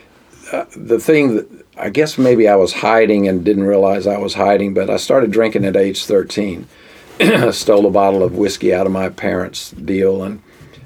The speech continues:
um, and then as I moved to Montgomery, Alabama, was in radio,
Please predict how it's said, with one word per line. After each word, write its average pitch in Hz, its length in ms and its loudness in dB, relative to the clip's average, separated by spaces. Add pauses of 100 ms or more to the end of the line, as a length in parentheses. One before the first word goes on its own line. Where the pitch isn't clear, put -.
(180)
um, 101 560 -4
and 98 180 -4
then 110 340 4
as 104 220 0
I 101 100 4
moved 104 480 2
to 101 480 0
Montgomery, 110 440 2
Alabama, 104 840 0 (300)
was 95 200 -6
in 95 120 0
radio, 101 760 2